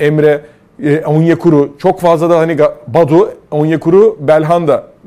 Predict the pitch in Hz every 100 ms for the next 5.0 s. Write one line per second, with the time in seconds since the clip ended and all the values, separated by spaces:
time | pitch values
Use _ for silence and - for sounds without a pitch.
0 | - 131 131 127 143 147 143 143 139 147
1 | 143 143 - 160 135 170 226 - _ -
2 | - - 147 143 143 123 156 196 233 220
3 | 180 170 170 254 - - 156 165 165 175
4 | 175 - _ _ _ - 139 143 135